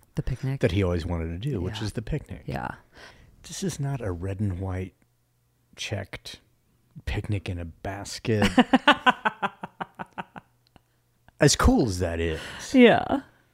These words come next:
Speaker 1: Yeah.
Speaker 2: You got your basket, you got your little red and white thing,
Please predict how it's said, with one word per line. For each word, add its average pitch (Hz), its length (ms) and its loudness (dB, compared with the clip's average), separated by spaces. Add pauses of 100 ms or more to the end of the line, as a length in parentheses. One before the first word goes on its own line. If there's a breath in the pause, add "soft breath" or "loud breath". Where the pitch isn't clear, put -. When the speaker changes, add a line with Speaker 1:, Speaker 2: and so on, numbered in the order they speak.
(200)
Speaker 1:
Yeah. - 220 0
Speaker 2:
You 117 80 -2
got 104 60 -2
your 98 100 -8
basket, 98 800 -2
you 101 60 -12
got 92 140 -8
your 90 80 -10
little 87 140 -8
red 87 140 -6
and 85 80 -8
white 90 300 -6
thing, 95 800 0